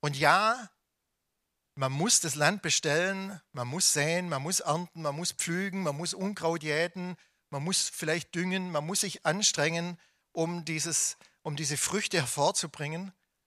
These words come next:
Aber Gott sagt, lass dir nicht einfallen, dir einzubilden, dass du es mit eigener Kraft gemacht hast. Und jedes Mal, wenn ich diese Worte lese, dann denke ich mir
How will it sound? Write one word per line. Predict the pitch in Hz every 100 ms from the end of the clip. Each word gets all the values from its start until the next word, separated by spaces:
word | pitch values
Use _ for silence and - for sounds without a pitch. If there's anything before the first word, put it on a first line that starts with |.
| _ _ _ _ _ _ _
Aber | 135 143
Gott | 175 170
sagt, | 175 -
lass | 160 196
dir | - 165
nicht | 170 233 - 190
einfallen, | 233 240 165 135 135
dir | 147 -
einzubilden, | 175 208 151 131 135 151 139
dass | 135 -
du | 165
es | 190
mit | 156 -
eigener | 131 147 135
Kraft | - 131 -
gemacht | 135 131 - -
hast. | - - - _ _ _ _ _ - - _ _ _ _ _ _ -
Und | 143
jedes | 190 -
Mal, | 208 233
wenn | 208
ich | 175
diese | 190 160 147
Worte | 180 208
lese, | 170 156 190 -
dann | 156
denke | 143 175 175
ich | 151
mir | 165 170 170